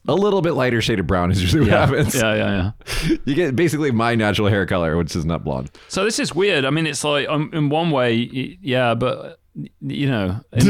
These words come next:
Speaker 1: <laughs>
Speaker 2: in another
Speaker 1: Yeah.
Speaker 2: sense, like,
Speaker 1: Yeah.
Speaker 2: are you doing this for, like, a fashion accessory?
Speaker 1: <laughs>
Speaker 2: You know, um,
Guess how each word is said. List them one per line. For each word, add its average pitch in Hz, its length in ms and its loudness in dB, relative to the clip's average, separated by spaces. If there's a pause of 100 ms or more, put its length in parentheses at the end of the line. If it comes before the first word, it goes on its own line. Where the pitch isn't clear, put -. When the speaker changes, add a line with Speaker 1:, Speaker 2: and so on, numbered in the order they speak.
(120)
Speaker 1:
<laughs> - 60 -10
Speaker 2:
in 151 200 0
another 151 240 2
Speaker 1:
Yeah. 151 60 0
Speaker 2:
sense, 120 520 -2
like, 117 300 0
Speaker 1:
Yeah. 131 320 -12
Speaker 2:
are 127 100 -2
you 135 160 0
doing 135 240 2
this 127 240 -2
for, 131 160 -2
like, 123 240 0 (260)
a 139 60 -4
fashion 127 380 -2
accessory? 107 600 -4 (220)
Speaker 1:
<laughs> - 1000 -10 (880)
Speaker 2:
You 123 180 0
know, 101 220 0 (120)
um, 113 680 0